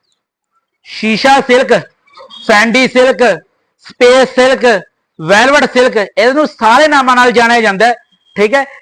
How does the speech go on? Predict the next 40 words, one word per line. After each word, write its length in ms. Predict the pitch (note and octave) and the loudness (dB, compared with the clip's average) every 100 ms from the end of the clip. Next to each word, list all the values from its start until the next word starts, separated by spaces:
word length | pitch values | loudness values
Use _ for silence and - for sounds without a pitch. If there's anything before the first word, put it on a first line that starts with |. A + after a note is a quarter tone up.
| F3+ F3 | -2 0
ਰੇਟ 280 | G3+ B3+ A#3+ | 2 2 0
ਕਿਉਂ? 280 | C4 D4 B3+ | 0 -2 -2
ਦੋ 320 | C3+ G#3+ B3+ | 0 2 2
ਸੌ 180 | C4 D4 | 0 0
ਪਝੱਤਰ 400 | D4 C#4+ - G3 | 0 -2 0 -2
ਰੁਪਏ। 200 | C3+ A#2 - _ _ - - - | -2 -6 -8 _ _ -20 -14 -8
ਇੱਕ 180 | A3+ C#4 | -4 -2
ਕੁਆਲਿਟੀ 460 | B3+ C4 C4 C4 C4 | 0 2 2 0 -2
ਹੋਰ 260 | F3+ G3 | 0 -2
ਦਿਖਾਉਣਾ 300 | G3+ - E3+ | 0 0 0
ਜੀ 60 | F#3 | -2
ਤੁਹਾਨੂੰ, 360 | B3+ G3+ D#3+ C#3 - _ _ _ _ _ _ _ _ | 0 0 -2 -8 -14 _ _ _ _ _ _ _ _
ਇੰਨੀ 400 | E3 E3+ G3 B3+ | -10 -6 -2 0
ਕੁ 100 | C4 | 0
ਡਿਮਾਂਡ 440 | A3+ F#3 F3 G3+ G#3 | -2 0 2 2 2
ਹੈ 40 | |
ਨਾ 80 | A3+ | 0
ਇਹ 80 | B3+ | 0
ਕੁਆਲਿਟੀ 420 | A#3 G3 F3+ F3 | 0 0 0 -2
ਦੀ, 160 | D#3 A2+ _ _ _ _ _ | -4 -8 _ _ _ _ _
ਇੰਨੀ 400 | F3 F#3+ G#3 C4+ D4 | -6 -4 -2 0 0
ਕੁ 80 | |
ਡਿਮਾਂਡ 400 | C#4 A3 G3 G3+ | 0 0 2 2
ਹੈ 60 | G#3 | 0
ਨਾ 120 | B3 | 0
ਇਹ 60 | C#4 | 0
ਕੁਆਲਿਟੀ 320 | B3 A3+ G3 | 0 0 0
ਦੀ, 80 | A#3 | -2
ਜਿੰਨੀ 240 | G#3 A3 A3+ | -2 -4 -2
ਕਹਿ 220 | G3 C#3 | -2 0
ਦਿਓ। 200 | F3+ C3 - _ _ _ _ _ - | -2 -4 -10 _ _ _ _ _ -4
ਇਹਨੂੰ 220 | G3+ B3+ | -2 0
ਕਹਿੰਦੇ 200 | A#3+ B3 | 0 2
ਨੇ 140 | C#4+ D4 - | 2 0 0
ਫੈਂਡੀ 500 | G#3+ G#3 G#3+ C4+ C4+ | 0 0 0 0 -2
ਸ਼ਿਮਰ, 720 | - - - A3 A#3+ C4 E3 - _ _ _ _ _ _ | -4 -8 -6 -2 0 0 -2 -8 _ _ _ _ _ _
ਪਿਓਰ 300 | G#3 - C#5+ | 0 4 4
ਵਾਲੀ 220 | D4 C#4+ C#4 | 2 0 0
ਫੈਂਡੀ 400 | B3+ A3+ A#3 A#3+ | -2 -2 -2 -2
ਸ਼ਿਮਰ। 420 | - A#3 G3+ | -2 -2 -2